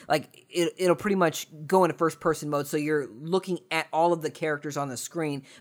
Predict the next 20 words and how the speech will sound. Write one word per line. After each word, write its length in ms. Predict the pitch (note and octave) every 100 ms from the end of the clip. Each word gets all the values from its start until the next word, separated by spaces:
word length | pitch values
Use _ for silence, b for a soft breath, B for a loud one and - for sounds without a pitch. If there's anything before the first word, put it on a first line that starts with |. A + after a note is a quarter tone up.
| -
but, 220 | D3+ C#3 b b
uh, 200 | C3+ C3
maybe, 460 | D#3 D#3+ E3 C#3+ C3
uh, 180 | B2+ A#2+ - _ _ _
Pierce 280 | - F#3+ -
Brosnan 500 | - D3+ D3+ D3+ C#3+
disappears, 560 | C3+ C#3+ B2+ - D3+ A#2+
so 80 | D3
you 180 | C#3+
know 220 | D#3+ D#3+ D#3+
that 200 | C3+ C3+
you're 120 | C#3+
looking 260 | C#3+ C#3+
through 120 | C#3+ A#2
his 200 | D3+ C#3+
perspective, 580 | C#3 - C#3 B2 A#2+ - - B B B
and 400 | D#3+ D3+ C#3 B2 B B
you, 560 | D#3 E3+ D#3+ C#3 C3+ - _ _ _ -
you, 320 | E3+ D3+ D3
uh, 200 | C3+ B2